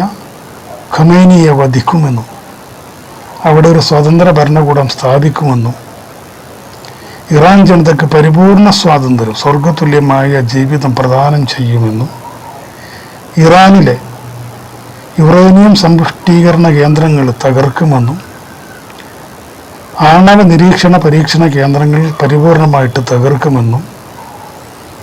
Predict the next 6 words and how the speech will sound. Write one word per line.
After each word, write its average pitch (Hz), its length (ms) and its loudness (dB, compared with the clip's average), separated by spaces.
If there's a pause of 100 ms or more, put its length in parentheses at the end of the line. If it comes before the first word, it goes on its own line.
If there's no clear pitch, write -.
(440)
അങ്ങനെ 170 220 4 (100)
ഇറാന്റെ 196 420 4 (180)
ആണവ 185 240 4 (120)
ഭീഷണി 143 400 0 (1300)
ഒരിക്കലും 180 640 2 (100)
ഇല്ലാതാക്കുന്ന 170 2250 0